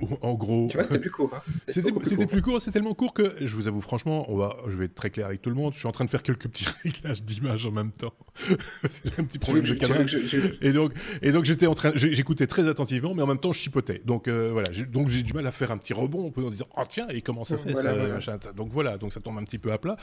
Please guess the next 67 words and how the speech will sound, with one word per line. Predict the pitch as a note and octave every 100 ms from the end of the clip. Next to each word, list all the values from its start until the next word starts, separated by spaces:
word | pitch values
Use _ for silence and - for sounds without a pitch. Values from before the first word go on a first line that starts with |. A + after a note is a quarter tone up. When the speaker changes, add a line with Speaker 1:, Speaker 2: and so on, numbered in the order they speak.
| -
Speaker 1:
mais | G#2
en |
même | G2+ G#2
temps | G2+
Speaker 2:
Bah, |
Speaker 1:
la | C3
news | C#3 B2+
est |
Speaker 2:
c'est | A#2
Speaker 1:
intéressante. | G#2+ B2+ - E3+
Speaker 2:
facile. | C3 - - -
Tu |
vois, | C3+
t'écris | - - A#2+
une | A#2
lettre | B2+
de | A2+
licenciement, | A2 A#2+ G#2+ A#2 A2 C3 - - - A#2
Speaker 1:
Oui. | A#2 - -
Speaker 2:
tu | A#2 G#2+
l'envoies, | G#2 F#2+ F2+ G2 G#2+ G2+
et | F2+
puis | F2 - G2
voilà. | A2 F#2+ C3 C3+
C'est | B2+
facile, | - A2 F3+
Speaker 1:
Donc, | E3 -
Speaker 2:
rapide, | G#2+ G3 - - _ -
Speaker 1:
<laughs> | F3+ -
voilà. | D3+ G#2+
Speaker 2:
efficace. | - - - A#2
Speaker 1:
On |
va | B2
voir | C#3 C3+
tout | E3+
de |
suite | G3+
si | -
le | C3+ B2
résultat | B2+ B2+ - C#3
de |
mon, | B2 A#2+ A#2+
mon | B2+ A2+
petit | C3
bricolage | G#2+ A#2+ B2+ B2+ A#2
a, | A2+ A2+
a | A#2+
fonctionné, | B2+ A2+ C3+ D3+
presque | - D3+ -
fonctionné, | - A#2 A#2 F#2
mon | E2+
petit | G#2
bricolage. | F#2+ F#2+ G2+ B2 - - -
Ça, | -
c'était | G#2+ -
le, | G#2+ G2+
le | G2+
visuel | G#2+ G2+ B2 A#2+
pour | G2+
ceux | A#2+
qui | -
ont | G#2+
l'image | A2 A#2+ - D3
de | A#2
la | G#2+
news | G#2+ C#3+ C#3 A2+
en, | A2